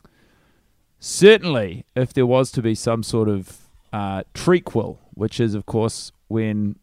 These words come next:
f-, a film releases a, a sequel or a third, uh, installment, a trequel is when three previously separate franchises combine forces.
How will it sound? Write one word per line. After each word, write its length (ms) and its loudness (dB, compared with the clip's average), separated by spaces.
f-, 240 -12
a 220 2
film 280 0
releases 420 -4
a, 300 0
a 240 -2
sequel 600 -2
or 240 0
a 180 -2
third, 460 0
uh, 280 -2
installment, 720 0
a 60 0
trequel 440 2
is 100 -2
when 380 -2
three 380 -2
previously 480 -4
separate 460 -6
franchises 960 -4
combine 360 0
forces. 600 -4